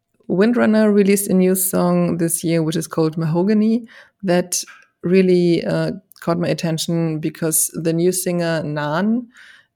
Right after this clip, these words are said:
um, uh, she sounds really impressive on this one also. I didn't know that she is such a good singer before I listened to this song.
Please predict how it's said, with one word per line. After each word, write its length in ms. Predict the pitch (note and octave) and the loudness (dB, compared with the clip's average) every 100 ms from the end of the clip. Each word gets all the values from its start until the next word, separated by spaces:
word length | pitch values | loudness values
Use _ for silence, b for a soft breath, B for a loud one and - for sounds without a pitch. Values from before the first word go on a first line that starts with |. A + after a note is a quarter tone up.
| _ | _
um, 760 | E3+ E3+ E3+ E3 D#3+ - - - _ _ - | -4 -2 -2 -2 -4 -6 -8 -16 _ _ -12
uh, 80 | - A#1 A1 G#1 G#2+ | -10 -12 -16 -14 -8
she 260 | - - | -6 -2
sounds 360 | G#3+ C4 A#3+ - | -2 0 0 0
really 160 | G#3+ G3+ | -2 -2
impressive 480 | F3 - E3+ D#3+ - | -2 -4 -4 -6 -6
on 80 | D#3 | -4
this 240 | D#3 - | -4 -4
one 260 | D3 D3 D#3 _ _ | -6 -8 -10 _ _
also. 560 | - D3 - D#3 - - B B B _ - - | -4 -4 -6 -8 -10 -12 B B B _ -14 -2
I 60 | |
didn't 220 | E3+ G3+ G3 | 2 4 4
know 120 | F#3 | 4
that 180 | F3 F3 | 2 0
she 360 | - E3+ E3 | -2 2 2
is 380 | - D#3 - - | 2 0 -2 -4
such 300 | - E3 - | -6 -4 -4
a 40 | D#3+ | -4
good 160 | D3+ | -4
singer 720 | - - - - D#3+ D#3 D3+ D3 | -6 -10 -10 -6 -4 -2 -2 -4
before 720 | - D3+ - D3 C#3+ D3+ D#3 _ _ | -6 -8 -4 -2 0 -2 -8 _ _
I 100 | D#3 | -2
listened 280 | D3+ D3+ D#3 | -2 -4 -6
to 80 | D#3 | -4
this 220 | D3+ - | -4 -4
song. 340 | - D3+ C#3+ | -6 -8 -12